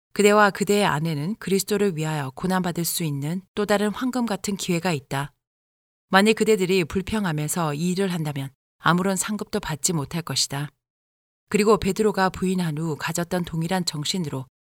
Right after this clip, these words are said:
기꺼이 기쁘게 이것을 한다면 그대들은 승리자가 될 것이다. 그는 죽는 날까지 그리스도를 비겁하게 부인했던 것을 느꼈으며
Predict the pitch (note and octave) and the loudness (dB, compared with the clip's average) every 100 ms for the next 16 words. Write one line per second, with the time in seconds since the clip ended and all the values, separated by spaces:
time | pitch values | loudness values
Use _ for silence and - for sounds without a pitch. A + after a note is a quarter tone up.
0 | _ - - - - E3 C#3 - - F3 | _ -8 -8 -4 -2 -2 -4 -8 -4 -4
1 | - F3+ C#3+ D#3 - F3 F3+ F#3+ G3 G#3+ | -4 -4 -2 -4 -2 0 0 -2 -2 -2
2 | E3+ C3+ - _ _ - F#3 F#3 E3 D#3+ | -2 -4 -10 _ _ -2 2 2 2 0
3 | D#3 B3+ B3 A3 G3 E3 C3+ C#3 - C#3+ | 0 0 0 0 0 -2 -2 -4 -4 -4
4 | D3 _ _ _ _ _ _ _ _ - | -6 _ _ _ _ _ _ _ _ 2
5 | A3+ G#3 G3+ G#3 A3+ G#3+ - E3+ F#3+ E3+ | 2 2 2 2 2 0 0 0 0 0
6 | G3 F#3+ - G3+ G3+ E3+ G3 - F3 E3+ | -2 -2 0 -2 -2 -4 -4 -4 -4 0
7 | D#3 C#3+ F3+ F#3 F3+ F3+ D#3+ D3+ D#3 C#3+ | 0 0 -2 -2 -2 -4 -2 -2 -4 -6
8 | - E3 - C3+ | -4 -2 -2 -4